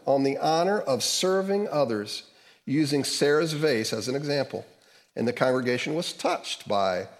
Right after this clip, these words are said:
the message, and the week started on a good note. During that week, I got a call from Sarah's mother. She worried that Sarah seemed to have less energy than usual and that she didn't have an appetite.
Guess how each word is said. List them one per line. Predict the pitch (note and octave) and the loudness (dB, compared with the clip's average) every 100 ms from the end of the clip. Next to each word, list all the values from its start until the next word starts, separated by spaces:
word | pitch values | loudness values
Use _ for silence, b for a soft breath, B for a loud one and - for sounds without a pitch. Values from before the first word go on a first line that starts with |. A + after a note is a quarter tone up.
| - | -10
the | - | -2
message, | C3 B2+ - - F2+ F2 | 0 0 -2 -8 -10 -8
and | F2 | -8
the | F2+ | -6
week | G2 G2+ - - | -4 -4 -6 -12
started | - F2+ F2 - | -2 -2 -2 -6
on | - | -10
a | |
good | - - - | -12 -14 -14
note. | - - - _ _ _ _ _ _ B B B B B B B B B B - | -14 -14 -18 _ _ _ _ _ _ B B B B B B B B B B 0
During | C3+ C#3+ | 2 4
that | E3+ | 4
week, | F#3+ C#4+ A3 | 4 2 4
I | C#3 | 4
got | B2 | 4
a | C3 | 2
call | - E3+ D#3+ D#3 D#3+ | 2 4 6 6 4
from | - D3 D3 | 2 2 2
Sarah's | - - C#3+ D3+ E3 | 0 2 4 2 2
mother. | F#3 A3+ F3 F#2+ - - - _ _ | 2 2 2 -2 -8 -18 -20 _ _
She | - - D#3+ | -6 0 2
worried | C#3 D#3+ A3 D#3+ C3+ C#3+ | 4 6 6 6 4 2
that | C#3+ - | 0 2
Sarah | - F3+ F#3+ D#3+ | 2 4 4 2
seemed | - A#2+ B2+ | 2 2 2
to | C3 | 0
have | A2 B2 A#2 A#2 C3 - | 2 2 4 0 -4 0
less | A#2+ C3 - - - | 2 2 0 -6 0
energy | F#3 D3+ - G2 G2+ | 2 2 0 -6 -4
than | G#2+ G2+ | -2 0
usual | C#3 F3 G#2 E2+ - - B B B | 0 -2 -4 -6 -8 -12 B B B
and | A#2 A2 | -2 -2
that | B2 | -2
she | A2+ | -2
didn't | A2 A2 | -2 -4
have | A2+ G2 F2+ A2 - | -2 -2 -2 -4 -4
an | |
appetite. | G#2+ G3+ - - - - | -4 -2 -6 -10 -14 -14